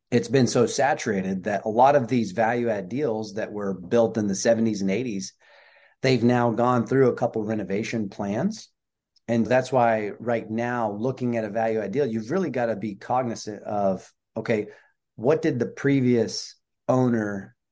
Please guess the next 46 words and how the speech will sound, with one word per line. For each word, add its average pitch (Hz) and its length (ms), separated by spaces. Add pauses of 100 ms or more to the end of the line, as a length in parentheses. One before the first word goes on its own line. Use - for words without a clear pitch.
(320)
do 98 580
and 117 180
why 120 600
are 113 120
they 120 180
not 113 180
able 107 240
to 101 120
achieve 107 520
certain 107 380
rents? 101 460
Are 117 180
they 110 160
truly 127 400
just, 110 420
"I've 110 160
heard 131 220
the 110 100
sales 120 360
pitch, - 440
there's 127 140
a 123 60
lot 117 220
of 110 80
meat 123 300
left 113 220
on 113 120
the 95 60
bone." 90 540
You've 123 460
really 147 200
gotta 113 220
test 120 320
that. 104 140
How 135 180
do 131 80
you 120 140
get 117 220
to 104 100
that - 200
point? 104 360
Are 113 100
you, 107 180
ha-, 104 400
you 110 160
know, 101 280